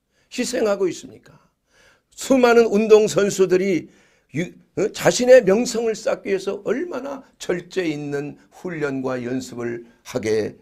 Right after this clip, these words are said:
되는 것입니다. 그들의 노력과 절제는 초인적인 것이에요. 그러나 그 목적은 유명해지는 것입니다. 돈을 많이 버는 것이에요. 물론 다 그런 것은 아닙니다. 영국의 국민 배우인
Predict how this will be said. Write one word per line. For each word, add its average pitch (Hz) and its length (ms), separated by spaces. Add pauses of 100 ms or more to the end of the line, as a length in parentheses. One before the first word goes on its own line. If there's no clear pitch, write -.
(100)
되는 113 280
것입니다. - 380 (360)
그들의 240 420
노력과 202 640
절제는 185 640
초인적인 302 760
것이에요. - 480 (680)
그러나 120 340
그 113 140
목적은 104 760 (140)
유명해지는 175 840
것입니다. - 480 (760)
돈을 254 420
많이 277 340
버는 277 240
것이에요. 247 680 (1160)
물론 113 300
다 104 240
그런 98 260
것은 90 240
아닙니다. 95 520 (600)
영국의 156 460
국민 160 380
배우인 160 540